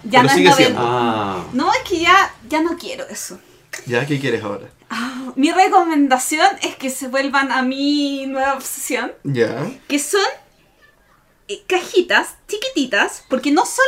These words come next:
Speaker 1: las cajas grandes que tienen muchos separadores,
Speaker 3: Compartimentos.
Speaker 1: sino son cajas individuales, eh, que son perfectas cuando tú vas a hacer, eh, eh, sacas el juego a mesa, le sacas la tapita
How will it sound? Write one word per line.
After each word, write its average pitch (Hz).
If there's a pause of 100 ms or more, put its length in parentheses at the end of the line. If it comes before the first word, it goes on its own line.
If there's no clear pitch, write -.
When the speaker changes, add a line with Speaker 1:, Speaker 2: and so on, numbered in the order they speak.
(100)
Speaker 1:
las -
cajas 494
grandes 415
que 349
tienen 339
muchos 359
separadores, 262
Speaker 3:
Compartimentos. 127
Speaker 1:
sino 285
son 415 (220)
cajas 370 (140)
individuales, 254 (1160)
eh, 254
que 294
son 370
perfectas 453
cuando 415
tú 381
vas 381
a -
hacer, 370
eh, 381
eh, 247 (220)
sacas 381
el 339
juego 349
a 359
mesa, 247 (380)
le 269
sacas 349
la 370
tapita 427